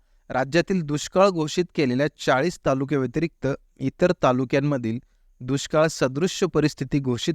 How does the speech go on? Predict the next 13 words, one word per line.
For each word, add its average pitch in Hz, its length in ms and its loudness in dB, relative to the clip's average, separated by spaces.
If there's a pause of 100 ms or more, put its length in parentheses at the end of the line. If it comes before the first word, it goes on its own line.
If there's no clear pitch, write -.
केलेल्या 117 380 0 (140)
एक 175 260 2
हजार 147 340 2
एकवीस 139 420 -2
महसुली 135 400 0
मंडळापैकी 127 840 0 (400)
विभाजन 147 520 2
झालेल्या 139 380 0
नवीन 139 400 2
महसूल 147 400 -2
मंडळामध्ये 139 800 0 (380)
दुष्काळ 139 500 0
सदृश्य 156 560 -4